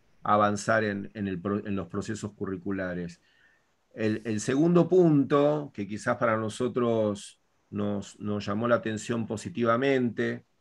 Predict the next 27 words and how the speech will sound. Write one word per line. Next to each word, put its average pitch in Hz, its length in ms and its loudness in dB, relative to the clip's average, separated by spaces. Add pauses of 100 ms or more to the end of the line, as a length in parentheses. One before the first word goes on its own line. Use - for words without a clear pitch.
(440)
tuvo 156 280 2
que 131 80 4
ver 139 180 6
con 120 180 2
la 120 60 4
efectivización 113 800 -2
de 131 80 2
la 120 120 4
promoción 110 440 -2
acompañada, 110 1000 0 (420)
en 110 160 -4
muchos 147 320 -2
casos, 156 760 2 (280)
este, 107 400 -2
muy 139 480 4
asistida 123 1040 6 (400)
por 131 440 4
la 113 180 0
presencia 113 520 -2
del 104 160 2
mas 120 240 2
A 107 100 0
T 110 100 0
R 113 220 4
en 104 100 0
las 101 180 -4
escuelas. 113 800 2